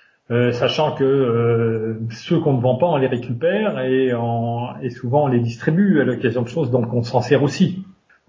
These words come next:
Donc, euh, voilà, il y a de la distribution gratuite, il y a de la distribution paya-,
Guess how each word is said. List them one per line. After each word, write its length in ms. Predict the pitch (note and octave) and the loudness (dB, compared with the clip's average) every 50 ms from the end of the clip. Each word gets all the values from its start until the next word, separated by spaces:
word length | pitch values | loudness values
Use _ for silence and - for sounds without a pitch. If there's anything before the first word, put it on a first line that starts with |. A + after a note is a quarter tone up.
| _ _ _ _ _ _ - | _ _ _ _ _ _ -4
Donc, 260 | C3+ C#3 C3 - C3+ | -2 -2 -2 0 0
euh, 400 | C3 B2+ B2+ B2 A#2+ A#2 A#2 A#2 | 0 2 2 2 0 0 0 0
voilà, 280 | A#2+ D3+ D3 B2+ B2+ | 0 0 0 0 -2
il 80 | B2+ A#2+ | 0 0
y 40 | B2 | 0
a 60 | A#2+ | 0
de 40 | A#2+ | 2
la 100 | B2 B2 | 0 0
distribution 840 | B2 B2 B2 - - C3+ A#2+ - - C#3+ C3+ C3 B2 - - - - | -2 -4 -6 -4 -4 -4 -4 -2 -2 -2 0 0 0 -2 -4 -6 -8
gratuite, 520 | A#2+ A#2 B2+ C3+ - - D3 F#3+ G3 G#3 - | -4 0 0 0 2 2 0 0 0 0 0
il 40 | - | -2
y 40 | |
a 20 | B2 | 0
de 60 | B2 | 0
la 60 | C3 | -2
distribution 580 | A#2+ A#2 A#2+ A2+ - - C3+ A#2 - - B2 A#2 | -2 -4 -6 -6 -6 -6 -6 -4 -4 -4 -4 -2
paya-, 420 | - C3+ C3 B2+ D3 - - - | 0 2 2 2 2 0 -2 -8